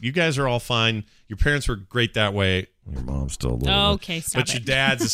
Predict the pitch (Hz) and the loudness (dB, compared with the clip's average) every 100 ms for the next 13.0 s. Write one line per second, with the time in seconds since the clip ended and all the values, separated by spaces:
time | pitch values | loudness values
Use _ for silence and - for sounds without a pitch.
0 | - 135 127 - 226 - - 175 175 - | 2 4 2 2 0 2 2 4 2 2
1 | 160 135 127 123 113 101 113 104 80 73 | 0 0 0 2 0 0 0 -2 -4 -4
2 | 90 67 76 98 _ 170 160 170 101 120 | -4 -4 -8 -14 _ -16 -16 -10 -4 -2
3 | 113 104 92 87 87 90 98 85 78 80 | 0 0 0 -2 -4 -4 -6 -8 -8 -8
4 | 73 76 78 71 - 92 139 113 120 87 | -8 -10 -10 -10 -10 -6 -4 0 0 0
5 | 98 131 117 123 - - 90 67 71 80 | -2 -2 0 -2 -2 -8 -6 -8 -10 -6
6 | 110 - - 80 - 208 196 180 139 139 | -6 -6 -6 -6 -6 -10 -6 -8 -8 -12
7 | - 190 78 69 - - 175 - 165 - | -10 -8 -6 -10 -14 -10 -10 -8 -12 -12
8 | 170 139 69 78 - _ _ _ - 95 | -12 -14 -16 -18 -20 _ _ _ -10 -8
9 | 80 73 156 156 - - - 240 180 123 | -6 -8 -8 -10 -12 -8 0 0 0 -4
10 | - 202 - 220 233 247 202 190 170 185 | -8 -8 -4 -2 -2 -4 -4 -2 -4 -2
11 | 190 180 180 180 190 185 - 175 170 160 | -4 -4 -4 -4 -4 -6 -6 -6 -4 -2
12 | 165 - 165 160 135 - - 160 156 | -4 -6 -8 -6 -8 -10 -10 -8 -8